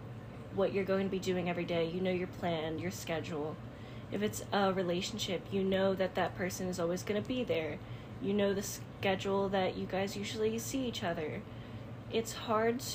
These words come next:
to get out of those situations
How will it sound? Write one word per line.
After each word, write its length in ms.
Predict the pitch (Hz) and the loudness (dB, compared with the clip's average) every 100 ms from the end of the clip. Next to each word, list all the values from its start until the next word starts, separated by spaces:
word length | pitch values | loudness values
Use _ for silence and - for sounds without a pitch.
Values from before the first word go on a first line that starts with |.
| - | -2
to 560 | 233 220 214 220 208 - - - - - - - - - - - | 0 0 0 0 -2 -4 -8 -10 -12 -12 -10 -10 -10 -12 -10 -8
get 180 | - 220 | -2 -2
out 240 | 180 190 214 | 2 0 0
of 160 | 220 | 0
those 580 | 190 180 180 180 - - - - - - - - - - - - - - - - | 2 4 2 -2 -6 -8 -10 -10 -12 -12 -12 -10 -10 -12 -12 -12 -10 -12 -12 -10
situations 880 | - - 233 170 - 170 190 226 - | -8 0 2 2 -2 -4 -6 -6 -8